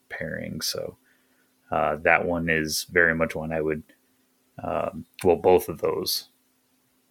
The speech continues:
are very much options that I would sit back round one, let him come to me, and just pounce on the leader as soon as, or whichever fighter comes in, uh,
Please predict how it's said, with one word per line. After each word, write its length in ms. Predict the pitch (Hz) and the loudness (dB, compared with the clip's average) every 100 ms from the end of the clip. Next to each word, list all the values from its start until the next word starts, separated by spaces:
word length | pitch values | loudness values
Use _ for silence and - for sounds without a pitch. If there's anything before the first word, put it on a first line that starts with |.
| _ - | _ -4
are 80 | 110 | 0
very 280 | 98 98 95 | 6 6 6
much 560 | 92 87 - - - - - | 4 4 2 -2 -4 -8 0
options 440 | 92 - - 85 | 0 0 -4 -2
that 120 | 85 80 | 0 2
I 100 | 80 | 2
would 300 | 80 78 - _ _ _ - | 0 -2 -6 _ _ _ -10
sit 300 | - 85 - | -2 -2 4
back 280 | 82 80 82 | 4 4 -2
round 200 | 80 80 | -8 -4
one, 420 | 80 78 80 78 _ _ - - | -4 -4 -4 -6 _ _ -14 -4
let 140 | 80 | -2
him 160 | 82 80 | -2 -4
come 220 | - 80 | -4 -4
to 40 | 80 | -4
me, 380 | 78 80 80 _ _ _ _ _ | -4 -4 -4 _ _ _ _ _
and 560 | - 87 85 82 80 78 - - - _ _ _ _ _ _ - | -6 -2 -2 -2 -2 -4 -8 -14 -18 _ _ _ _ _ _ -6
just 280 | 87 - | -6 -4
pounce 340 | - 95 85 82 | -4 -2 -2 -4
on 200 | 87 82 | -8 -6
the 80 | 87 | -2
leader 360 | 87 85 82 | -2 0 0
as 140 | 78 - | 0 -2
soon 240 | - 82 | -4 -6
as, 320 | 82 76 - _ _ _ _ - | -8 -6 -8 _ _ _ _ -6
or 180 | 80 82 - | -6 -6 -6
whichever 360 | 85 85 76 78 | -4 -2 -4 -6
fighter 360 | - 82 78 | -4 0 0
comes 300 | - 80 78 | -2 -12 -12
in, 200 | 78 78 - _ _ _ _ _ _ - | -10 -12 -12 _ _ _ _ _ _ -10
uh, 300 | - - | -6 -6